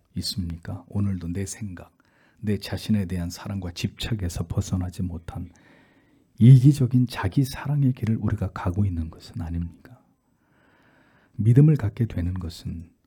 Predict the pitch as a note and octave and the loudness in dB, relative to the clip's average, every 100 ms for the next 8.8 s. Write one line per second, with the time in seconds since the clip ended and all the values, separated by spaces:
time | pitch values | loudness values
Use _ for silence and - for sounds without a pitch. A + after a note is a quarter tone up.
0 | _ _ _ A2 A#2 A2+ - C#3 A2+ A2 | _ _ _ 0 0 0 -2 2 4 4
1 | - A2 B2+ A2 - A#2 G#2+ B2+ G#2+ - | 2 0 0 -2 0 2 4 2 0 -4
2 | G2 - - C3 G#2+ G2 - - - G2 | -8 -8 -4 0 0 -2 -6 -8 -2 -2
3 | A2+ A#2+ F#2+ F#2 A2 - - F#2+ F#2 F2+ | -2 -4 -4 -8 -8 -14 -16 -12 -10 -6
4 | E2+ F#2 - _ _ _ _ _ _ _ | -6 -8 -12 _ _ _ _ _ _ _
5 | _ _ - F2+ E2+ D#2 D#2+ D#2+ - _ | _ _ -4 -2 0 -2 -6 -10 -16 _
6 | _ - E2+ E2+ E2 C#2+ C#2+ - - _ | _ -10 -6 -4 -6 -8 -14 -20 -20 _
7 | _ _ _ - G2 A2 - C3+ C3+ A2+ | _ _ _ -10 -4 -4 -2 0 2 2
8 | F#2+ G2 G#2+ E2 G2 F2 D#2+ | 2 0 0 0 -2 -2 -6